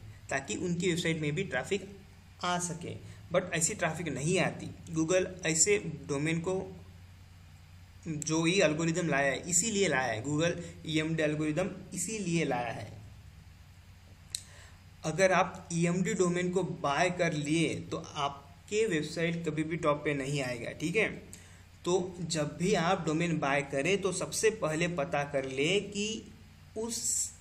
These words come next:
नाम का कुछ और website तो नहीं है, ये पूरा आप search करिए, उसके बाद ही आप domain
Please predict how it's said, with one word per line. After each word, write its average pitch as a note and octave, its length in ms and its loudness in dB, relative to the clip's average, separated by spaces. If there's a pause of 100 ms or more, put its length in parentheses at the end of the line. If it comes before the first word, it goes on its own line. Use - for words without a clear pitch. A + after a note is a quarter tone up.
(140)
नाम D3 380 0
का F#3 600 0 (260)
कुछ G3+ 200 -4 (140)
और G3 220 6
website F3 540 0
तो E3 100 -2
नहीं D#3+ 300 0
है, E3 280 0 (480)
ये F3+ 60 -2
पूरा F#3 340 -2
आप F#3 160 -2
search - 440 2
करिए, C#3 500 0 (280)
उसके A3 320 -2
बाद D#3 480 0
ही G3 140 4
आप F3+ 260 2
domain C#3+ 380 -2